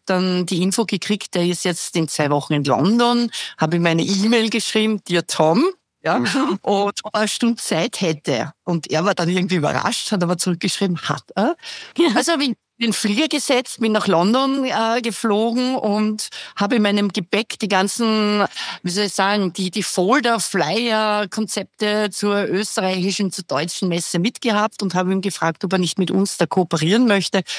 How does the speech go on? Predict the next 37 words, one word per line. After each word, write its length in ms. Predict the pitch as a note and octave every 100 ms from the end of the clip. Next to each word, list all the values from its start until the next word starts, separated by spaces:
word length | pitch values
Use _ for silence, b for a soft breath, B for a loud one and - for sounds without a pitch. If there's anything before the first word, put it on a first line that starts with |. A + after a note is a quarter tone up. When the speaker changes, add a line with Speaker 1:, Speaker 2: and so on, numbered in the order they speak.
| B B _ _ _ -
Speaker 1:
Letztendlich, 800 | G3 - F3 F#3+ F#3 F#3+ - -
ja, 300 | D#3 D#3 F3+
so 240 | - D#3+
war 360 | C#3 D#3+ G#3 A3+
es. 360 | G#3 G#3 G3 -
Und 180 | F3+ E3+
sie 100 | F3
haben 140 | F3
dann 260 | F#3 F#3 F#3
investiert 640 | F#3+ E3 E3 - F3 G3+
und 380 | F#3+ D#3+ - -
die 420 | F3 E3+ E3+ E3 D#3
deutsche 760 | D3 D3+ F#3+ F3 F3 E3+ E3+
Franchise 560 | E3 E3+ F3 G3 F3 -
Expo 280 | E3+ - F#3+
ist 100 | F3
jetzt 220 | E3 -
wirklich 280 | F3 F3 D#3+
eine 140 | D#3
große 320 | - D3 -
Nummer. 340 | D3+ D3+ D3 C#3 _ -
Speaker 2:
Mhm. 400 | A3 E3+ A#3 D4 B B B
Also 220 | A3 G#3+
du 80 | B3
hast 180 | B3+ B3+
wieder 200 | B3+ G#3+
gezeigt, 500 | B3 - A#3 B3 - -
alles 400 | D3+ B3 C#4 B3
ist 180 | -
möglich, 520 | G#3+ G#3+ A#3+ C4+ B3+ A#3
man 180 | A3+
muss 280 | A#3 C4+ -
nur 180 | B3 G#3
wollen 380 | G3+ A3 C4 A#3+
und 160 | A3
sich 220 | - A3 -
trauen. 480 | - F#3+ F3+ G#3